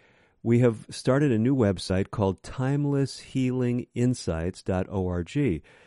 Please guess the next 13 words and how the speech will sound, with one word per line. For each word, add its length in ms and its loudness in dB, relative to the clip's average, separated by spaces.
If 220 0
you 60 2
go 240 6
there, 180 2
you 140 -2
can 200 -4
sign 460 -2
up 240 -4
for 280 -2
the 80 -2
program 500 -4
absolutely 500 -2
free. 380 2